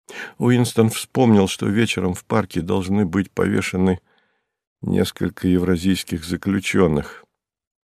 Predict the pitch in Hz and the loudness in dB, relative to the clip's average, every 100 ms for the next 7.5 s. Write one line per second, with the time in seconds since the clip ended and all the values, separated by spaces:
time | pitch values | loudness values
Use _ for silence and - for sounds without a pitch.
0 | _ _ _ _ _ 113 123 131 131 127 | _ _ _ _ _ -8 0 2 6 4
1 | - 113 113 110 - 110 117 107 113 110 | 4 0 0 0 0 2 4 6 6 6
2 | 92 95 127 127 - 95 - 101 110 104 | 2 4 6 6 4 -4 0 2 4 4
3 | 95 98 - 101 107 95 95 95 87 110 | 2 -2 2 6 6 6 4 4 4 6
4 | 117 78 67 - - - _ _ _ - | 6 6 0 -6 -10 -14 _ _ _ -20
5 | - - 95 117 139 120 113 - 110 113 | -20 -14 0 4 6 4 0 0 4 6
6 | 113 101 120 110 104 - 120 123 110 107 | 6 6 6 6 4 4 4 6 8 6
7 | 98 - 107 95 101 | 6 4 4 6 4